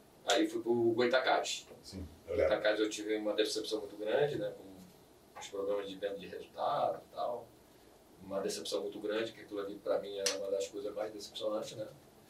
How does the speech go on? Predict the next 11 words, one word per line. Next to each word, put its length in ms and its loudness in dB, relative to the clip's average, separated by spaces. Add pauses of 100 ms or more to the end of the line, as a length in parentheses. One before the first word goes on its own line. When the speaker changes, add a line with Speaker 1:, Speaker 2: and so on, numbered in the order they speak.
(380)
Speaker 1:
Que 120 -6
eu 80 -2
nu-, 140 -6
nunca 220 0
esperava 400 4
que 120 -6
isso 120 -8
fosse 200 -6
acontecer, 580 -6
mas 140 -10
aconteceu. 600 -2